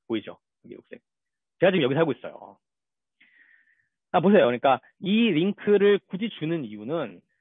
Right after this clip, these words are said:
어, 너는 지금 여기 청정한 국가에서 살고 있지만 네가 받는 입장에서 봤을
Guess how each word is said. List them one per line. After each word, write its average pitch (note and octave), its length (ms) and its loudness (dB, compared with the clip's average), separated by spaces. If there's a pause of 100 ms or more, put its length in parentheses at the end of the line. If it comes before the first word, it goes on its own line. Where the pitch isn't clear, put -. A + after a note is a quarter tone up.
(320)
어, A#2+ 200 -2 (240)
너는 G3 520 2
지금 E3 540 0
여기 C#3 260 -4 (380)
청정한 G#3+ 320 -2
국가에서 C3+ 280 -2
살고 F3 200 -4
있지만 B2 460 -8 (320)
네가 D#3 240 -2
받는 F#3 380 -4
입장에서 C3+ 500 -4
봤을 G#2 260 -12